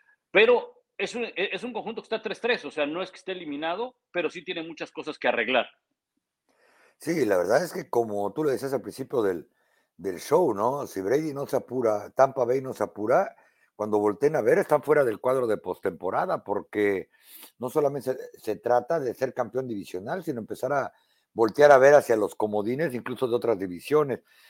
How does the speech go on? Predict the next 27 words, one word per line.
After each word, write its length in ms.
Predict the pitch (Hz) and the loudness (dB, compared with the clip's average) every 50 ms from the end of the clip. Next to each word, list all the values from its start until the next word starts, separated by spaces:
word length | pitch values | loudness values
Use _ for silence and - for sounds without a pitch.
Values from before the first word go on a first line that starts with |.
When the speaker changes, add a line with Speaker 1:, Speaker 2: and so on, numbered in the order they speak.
| _ _ - | _ _ -10
Speaker 2:
Eh, 140 | - 151 156 | -8 -8 -6
Brady 280 | 165 196 262 285 269 | -2 0 0 2 2
está 200 | 240 - 208 196 | 2 6 6 6
frustrado, 540 | - 160 135 110 - - 104 98 90 90 104 | 6 6 0 0 2 6 6 6 6 6 4
es 140 | 98 - 113 | 0 0 -2
un 100 | 113 107 | 0 2
hecho. 320 | 101 90 - - - - _ _ _ _ - _ _ | 2 2 0 -2 -10 -10 _ _ _ _ -20 _ _
Y 120 | - 147 185 | 0 4 4
obviamente 440 | 226 247 214 180 185 185 160 170 | 6 6 6 4 2 2 2 2
no 140 | 143 139 143 | 4 4 4
es 80 | 135 117 | 4 4
de 80 | 117 | 4
hule, 320 | 110 104 113 117 113 113 110 | 2 4 4 2 2 2 2
por 220 | - 101 101 98 | 2 0 0 0
más 260 | 101 107 120 120 - | 2 2 2 2 0
que 100 | - 117 | -4 -8
siempre 360 | - - 123 131 127 101 131 127 | -6 -2 -2 -2 0 4 4 4
apare-, 320 | - - 110 101 92 90 - | 6 6 4 4 4 0 -2
haya 200 | - 117 127 131 | -2 0 0 0
aparecido 560 | - - 104 98 98 92 - 123 135 131 127 | 2 0 -2 -2 -2 -10 -10 -8 -4 -2 -2
la 100 | 113 104 | -2 -2
persona 400 | - 98 95 - 127 131 131 104 | -4 -6 -8 -4 -2 -2 -2 -2
perfecta 560 | - 98 95 - 131 131 - - 120 104 - - _ _ _ _ _ _ - | -4 -6 -2 0 0 2 4 4 4 4 4 2 _ _ _ _ _ _ 0
dentro 340 | 110 127 143 135 - 123 113 | 2 2 2 2 0 -6 -4
y 40 | |
fuera 280 | - - 123 127 127 120 | 0 4 6 8 8 8
del, 260 | 107 101 98 87 - | 6 4 0 -2 -8